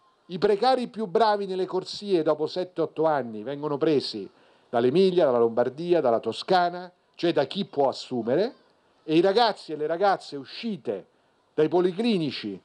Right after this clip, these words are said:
che stanno dentro la rete del diritto allo studio regionale, usciti, non avendo prospettive nel Lazio, condannando una nuova generazione di medici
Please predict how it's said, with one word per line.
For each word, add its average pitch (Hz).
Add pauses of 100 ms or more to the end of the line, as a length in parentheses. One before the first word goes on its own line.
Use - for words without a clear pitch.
(260)
che 151
stanno 170
dentro 220
la 160
rete 170
del 143
diritto 156
allo 143
studio 156
regionale, 320 (400)
usciti, 214 (680)
non 196
avendo 190
prospettive 151
nel 127
Lazio, 127 (420)
condannando 175
una 156
nuova 180
generazione 156
di 147
medici 123